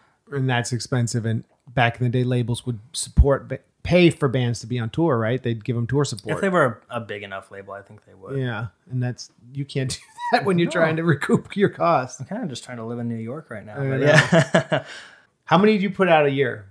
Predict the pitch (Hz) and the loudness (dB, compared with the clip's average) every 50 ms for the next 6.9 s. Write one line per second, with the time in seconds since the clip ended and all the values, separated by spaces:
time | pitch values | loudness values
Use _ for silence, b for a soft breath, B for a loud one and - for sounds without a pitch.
0 | 110 113 127 127 127 123 113 110 - _ _ _ _ 120 127 123 113 - 101 107 | -12 -6 -4 -2 -2 -2 -4 -6 -12 _ _ _ _ -8 -6 -6 -6 -8 -12 -16
1 | 110 - - - _ _ _ _ _ - - _ _ _ _ _ _ _ _ _ | -18 -20 -20 -20 _ _ _ _ _ -20 -20 _ _ _ _ _ _ _ _ _
2 | _ _ _ _ _ _ _ _ 123 127 143 151 135 - - - _ _ - - | _ _ _ _ _ _ _ _ 0 2 2 2 2 -2 -6 -14 _ _ -14 -10
3 | - - 110 113 131 143 147 156 160 160 156 143 127 110 - - - 123 117 110 | -6 -2 0 2 2 4 4 4 2 2 0 -2 -4 -6 -8 -4 -2 -2 0 0
4 | 110 104 101 98 98 98 101 110 127 135 131 - - _ _ _ 143 131 123 120 | 0 0 -2 -2 -4 -4 -2 -2 -2 -2 -4 -4 -8 _ _ _ -2 0 4 4
5 | 120 113 - - - - 117 120 139 143 151 139 139 123 - 139 123 117 113 107 | 4 2 2 -2 -6 -2 0 2 2 4 4 4 2 2 2 0 0 2 2 0
6 | 101 101 104 113 120 135 135 139 143 143 151 156 160 160 156 - - | 0 -2 -2 -2 0 0 2 2 2 2 2 0 0 -2 -2 -4 -8